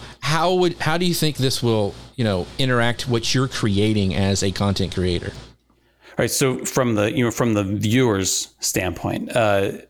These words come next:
Speaker 2: I, I think that, uh, I mean, Chris Blagg mentioned this, uh, he, he mentioned Apple's being super intentional about not providing eye tracking, uh, data on the Vision Pro. I am super excited about Apple's Vision Pro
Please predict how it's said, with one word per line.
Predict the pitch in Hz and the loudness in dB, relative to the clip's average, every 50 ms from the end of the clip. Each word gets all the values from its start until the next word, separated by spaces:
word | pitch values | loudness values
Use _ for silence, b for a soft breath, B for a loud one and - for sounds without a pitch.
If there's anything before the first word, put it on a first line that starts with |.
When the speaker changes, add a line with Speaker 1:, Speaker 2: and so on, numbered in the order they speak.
| _ _ - | _ _ -6
Speaker 2:
I, | - - - - - - - _ _ _ _ - | -4 -4 -4 -6 -10 -20 -20 _ _ _ _ -2
I | 131 131 | -2 -2
think | 123 - - 175 180 180 165 - | -2 0 0 2 2 2 0 0
that, | - 147 131 123 117 117 - - - - _ _ _ _ _ _ | 0 2 2 2 2 0 -2 -10 -20 -20 _ _ _ _ _ _
uh, | - 135 - - - - - | -4 -4 -4 -6 -8 -4 -2
I | 127 | -2
mean, | 135 - - | -2 -2 -2
Chris | - - 151 - | -2 -2 -2 0
Blagg | - - 123 117 113 113 117 - - | 0 2 2 2 2 0 -4 -6 -4
mentioned | - 123 113 107 131 117 107 | -2 0 0 2 2 2 2
this, | 101 - - - | 0 -2 -2 0
uh, | 120 107 101 | 0 2 2
he, | 101 98 101 107 - - | 2 2 0 0 -2 -4
he | - - 110 | -4 -2 -2
mentioned | 104 101 - - 104 104 | 0 0 0 0 0 0
Apple's | 98 101 - - 104 98 92 - - - - _ _ _ _ _ _ | 0 0 0 -2 -2 -2 -2 -2 -4 -6 -8 _ _ _ _ _ _
being | - 107 101 98 | -2 0 0 0
super | 92 - - 104 - 110 | 0 -2 -2 0 0 -2
intentional | 98 - - 196 - - 120 | -2 0 -2 -2 0 0 -2
about | 95 101 101 104 | 0 0 0 0
not | 107 98 98 - | 0 0 0 0
providing | - 107 101 98 95 104 101 | -2 0 0 0 0 2 0
eye | 98 98 | 0 0
tracking, | - - 113 101 - - 104 101 98 98 107 - - _ _ _ _ _ _ - - | 0 0 -2 -2 0 0 0 0 0 -2 -4 -8 -12 _ _ _ _ _ _ -4 -2
uh, | 104 101 98 95 98 98 101 - | 0 0 0 0 -2 -4 -6 -4
data | - 110 104 101 107 | -2 0 0 2 2
on | 104 101 98 | 2 2 0
the | 98 95 | 0 0
Vision | 101 98 101 101 | 0 0 0 0
Pro. | 92 120 107 107 B B B B B B B B | 0 0 0 0 B B B B B B B B
I | - 147 170 | -2 0 0
am | 170 156 135 104 B B B B | 2 0 0 -2 B B B B
super | - - - - - - 165 160 135 - 131 110 98 | -4 -2 -2 0 2 2 2 2 2 2 2 2 2
excited | 92 - - 113 95 90 90 | 0 0 0 0 2 2 0
about | 87 185 185 185 - - - | 0 0 0 0 -2 -2 -2
Apple's | 123 110 95 - 98 95 92 | -2 -2 0 0 -2 0 0
Vision | 98 95 85 101 95 | 0 0 0 0 -2
Pro | 87 - 101 92 92 104 110 107 - | -2 0 0 2 2 0 0 -4 -12